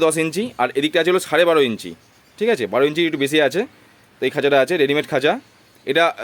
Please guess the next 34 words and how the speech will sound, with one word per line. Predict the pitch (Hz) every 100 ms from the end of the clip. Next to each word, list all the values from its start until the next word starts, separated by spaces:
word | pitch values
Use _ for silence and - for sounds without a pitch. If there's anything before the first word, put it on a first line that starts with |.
| 123
দাম | 139 156
ছিল | 175
আগে | 170 175
কিন্তু | 180 170
একশো | 175
ষাট | 175 156
টাকা | 180 170
per | 165
piece, | 175 202
শুধুমাত্র | 160 165 165
খাঁচাটার | 147 170 156
দাম | 147
ছিল, | 143 165 277 _ _ _ - - 113
যেটা | 151
এখন | 165 175
দাম | 147 156
হয়ে | 165
গেছে | 165 165
কিন্তু | 170
একশো | 160 165
চল্লিশ | 185 185 156
টাকা, | 120
মানে | 143 147
কুড়ি | 156 165
টাকা | 170
কিন্তু | 175 185 -
সিঙ্গেল | 160 170 160
পিস, | 185 -
এক | -
পিস | 170
নিলে | 165 160
কিন্তু | 165
দাম | 147
কমেছে | 135 139